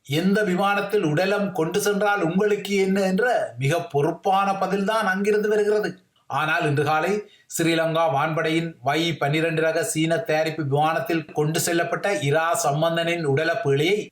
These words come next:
ஸ்ரீலங்கா விமானப்படையின் ஆறு சீருடைகள் காவிச் சென்ற நிழல் படங்கள் வெளியாகி, "எந்த விமானத்தில் வெடி போனால் உங்களுக்கு என்ன?" என ஊடகங்கள் மீது தொடுக்கப்பட்ட பதில் வினாவுக்கும் பொறுப்புடைமைக்கும்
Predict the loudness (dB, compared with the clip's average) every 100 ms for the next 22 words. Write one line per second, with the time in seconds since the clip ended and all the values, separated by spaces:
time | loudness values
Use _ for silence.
0 | -4 0 0 2 0 0 0 0 0 0
1 | -2 -2 0 0 0 0 0 -2 0 2
2 | 2 0 0 0 0 -2 0 0 0 0
3 | 0 2 0 0 -2 0 -2 -2 0 0
4 | 0 0 -4 -10 _ -4 0 2 2 2
5 | 2 0 0 0 2 2 2 2 2 0
6 | -2 0 2 0 0 0 2 2 2 2
7 | 2 2 0 -2 -2 0 2 2 2 2
8 | 0 0 0 0 -2 -2 -2 -2 -2 -2
9 | -2 0 0 2 2 0 -2 -4 -6 -4
10 | -2 0 0 -2 -2 0 -2 -2 -2